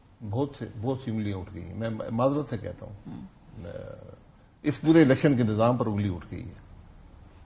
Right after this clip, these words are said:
Speaker 2: तो
Speaker 1: अब मैं, यकीन करें, मैं तो आज दूसरा दिन है पाकिस्तान में, कराची में भी था, आज मैं मरी में था। नौजवान आदमी मायूस है इलेक्शन से, वो कहते हैं, "मेरे वोट का कोई एहतराम ही नहीं है।"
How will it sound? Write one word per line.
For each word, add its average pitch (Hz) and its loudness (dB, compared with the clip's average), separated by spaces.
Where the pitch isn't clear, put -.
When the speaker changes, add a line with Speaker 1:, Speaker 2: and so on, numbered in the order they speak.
Speaker 2:
तो 220 -6
Speaker 1:
अब 120 2
मैं, 147 8
यकीन 143 4
करें, 147 6
मैं 131 4
तो 135 4
आज 120 6
दूसरा 120 2
दिन 123 4
है 131 4
पाकिस्तान 113 0
में, 117 0
कराची 113 0
में 127 2
भी 117 2
था, 120 -4
आज 107 -2
मैं 104 -4
मरी 110 2
में 117 0
था। 110 -6
नौजवान 123 4
आदमी 160 6
मायूस 127 4
है 143 0
इलेक्शन 104 -6
से, - -14
वो 113 -4
कहते 143 0
हैं, 147 -2
"मेरे 143 2
वोट 139 2
का 147 0
कोई 143 2
एहतराम 123 2
ही 143 0
नहीं 117 -2
है।" 104 -10